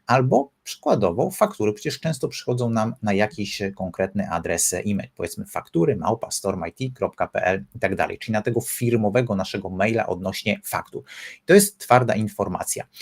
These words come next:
Często to wystarczy, żeby podjąć decyzję, co dalej zrobić, więc przechodzimy dalej do przetwarzania tych, e, wiadomości już jako faktura. To może to być, e, też zapytanie od, e, klienta. No i jeżeli to jest zapytanie od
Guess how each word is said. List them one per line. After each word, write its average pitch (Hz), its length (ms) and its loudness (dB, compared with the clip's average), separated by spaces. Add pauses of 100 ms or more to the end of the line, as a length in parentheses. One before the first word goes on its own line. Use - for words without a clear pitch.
(260)
Często 247 340 6
to 190 140 4
wystarczy, 127 640 2
żeby 107 240 0
podjąć 98 380 -2
decyzję, 95 500 -4
co 131 220 2
dalej 87 380 -2
zrobić, 131 560 -6
więc - 400 -8
przechodzimy 107 560 0
dalej 104 340 2
do 135 220 2
przetwarzania 92 760 -4
tych, - 300 -8
e, 98 140 -2
wiadomości 90 640 -2
już 113 240 -4
jako 101 420 2
faktura. - 480 2 (1400)
To 110 80 4
może 170 240 8
to 113 120 4
być, 101 500 -2
e, 98 260 2
też 87 500 -4
zapytanie 90 640 0
od, - 340 -6
e, 85 440 -2
klienta. 90 720 -4
No 277 80 -2
i 262 80 2
jeżeli 120 320 2
to 90 100 -2
jest 87 180 0
zapytanie 85 580 -2
od - 200 -6